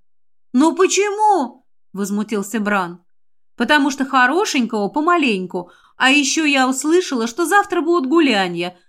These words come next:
так что будет не просто ярмарка, а полноценный праздник. Вот завтра и будут ко мне заглядывать. А пока идём домой». Домой пришлось добираться пешком,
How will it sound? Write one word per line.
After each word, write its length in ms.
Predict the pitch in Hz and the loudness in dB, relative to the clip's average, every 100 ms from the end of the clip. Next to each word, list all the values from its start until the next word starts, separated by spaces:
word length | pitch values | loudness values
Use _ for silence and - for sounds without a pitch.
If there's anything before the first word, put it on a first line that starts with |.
| _ | _
так 180 | - 262 | -4 -2
что 140 | - 269 | -2 -2
будет 280 | 247 247 | 0 0
не 80 | 240 | -2
просто 420 | - 262 381 381 | -2 0 0 0
ярмарка, 680 | 330 277 247 202 202 202 208 | 0 2 2 2 -2 -2 -2
а 60 | 196 | -2
полноценный 800 | 214 214 202 202 220 262 311 359 | -2 -2 -2 -2 -4 -2 -2 -4
праздник. 680 | 339 302 208 202 208 208 _ _ _ | -2 0 0 -2 -6 -10 _ _ _
Вот 320 | 208 233 202 | -2 0 0
завтра 600 | 165 214 339 440 403 403 | -2 2 2 2 -2 2
и 40 | 370 | 2
будут 400 | 233 269 262 269 | 4 2 0 0
ко 100 | 269 | 0
мне 220 | 247 247 | 0 0
заглядывать. 800 | 233 226 233 226 214 208 220 - _ _ _ | 0 0 0 0 -2 -4 -8 -12 _ _ _
А 140 | 466 | 0
пока 400 | 415 277 269 240 | 0 -4 -2 -2
идём 280 | 208 208 190 | -2 -2 -4
домой». 520 | 190 190 180 175 175 _ _ _ _ _ _ _ _ _ - | -2 -4 -4 -8 -12 _ _ _ _ _ _ _ _ _ -6
Домой 380 | 202 349 494 466 | 0 2 2 -2
пришлось 380 | 226 214 240 233 | -2 -2 -2 -2
добираться 520 | 226 226 254 247 277 | 0 2 2 2 -2
пешком, 480 | 269 339 - 466 | -6 -8 0 0